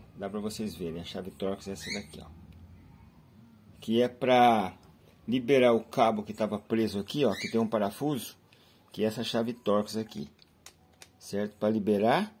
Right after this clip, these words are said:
aí logicamente eu vou usar o cabo, né? Pra mexer aqui no cabo, certo? Então essa chave Torx.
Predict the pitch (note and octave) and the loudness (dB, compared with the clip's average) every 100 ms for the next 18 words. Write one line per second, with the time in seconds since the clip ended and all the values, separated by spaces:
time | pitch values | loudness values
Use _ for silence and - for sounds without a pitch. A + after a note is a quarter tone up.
0 | _ _ - - - - - - - A2+ | _ _ -4 -2 -2 -6 -18 -12 -4 0
1 | G#2+ G#2 G#2 G#2+ A2 A#2 G2 G2+ G2 - | 0 0 0 0 0 0 0 -2 -4 -2
2 | G#2+ A#2+ B2+ C#3 D3 _ _ _ _ _ | 0 0 0 -4 -10 _ _ _ _ _
3 | _ _ _ _ _ _ _ _ - A2+ | _ _ _ _ _ _ _ _ -4 2
4 | B2 A#2+ A#2 - _ _ - C#3 C3+ C3+ | 4 4 0 -6 _ _ -4 -2 0 -2
5 | B2 C3+ C3+ - G#2+ F2 - - - - | -2 -4 -4 0 0 0 -4 -10 -14 -8
6 | - A#2+ D3+ - - F#2 F2 G2 - - | -4 -4 -4 -16 -16 -12 -8 -10 -10 -8
7 | G#2+ G#2 - - - - - - - | -6 -6 -10 -8 -8 -8 -14 -14 -16